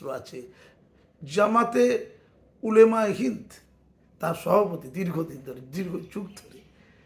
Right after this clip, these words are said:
সিদ্দিকুল্লাহকে আপনারা দেখুন, তাহলে বুঝতে পারবেন আপনারা কোথায়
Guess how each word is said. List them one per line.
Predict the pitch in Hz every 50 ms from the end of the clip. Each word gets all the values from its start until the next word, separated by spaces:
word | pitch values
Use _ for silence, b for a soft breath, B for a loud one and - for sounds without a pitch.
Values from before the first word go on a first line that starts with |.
| b b b b b b b _
সিদ্দিকুল্লাহকে | - - - 254 254 247 247 262 285 - 277 285 220 185 165 - - -
আপনারা | - - - 113 120 113
দেখুন, | - - - - _ _ _ _ _ _ _ _ _ _ _ _ _ _ _ _ _ _ _ _ _ _ _ _ _ _
তাহলে | - 175 190 196 175 190
বুঝতে | 202 - - 262 262
পারবেন | - - 151 165 - - - - -
আপনারা | 151 - 139 135 127 - -
কোথায় | - - - 117 120